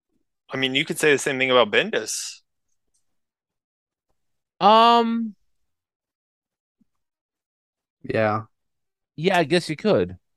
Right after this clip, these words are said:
Speaker 2: I, I always think they're a little bit different, though, because I feel like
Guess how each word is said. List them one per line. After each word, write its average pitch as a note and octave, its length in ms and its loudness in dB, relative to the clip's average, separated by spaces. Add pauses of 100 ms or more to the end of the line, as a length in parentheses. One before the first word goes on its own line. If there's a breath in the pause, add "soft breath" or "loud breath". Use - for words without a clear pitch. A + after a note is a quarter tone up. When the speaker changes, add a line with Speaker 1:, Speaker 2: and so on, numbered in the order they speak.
(1300)
Speaker 2:
I, E3+ 280 2
I F#3 240 4
always G3 320 2
think E3+ 220 -6
they're D#3 120 2
a C#3 80 2
little C#3+ 160 2
bit C3 180 0
different, C#3 360 0
though, C3 140 0
because B2+ 200 -4
I B2+ 120 0
feel C#3+ 260 0
like C3 400 2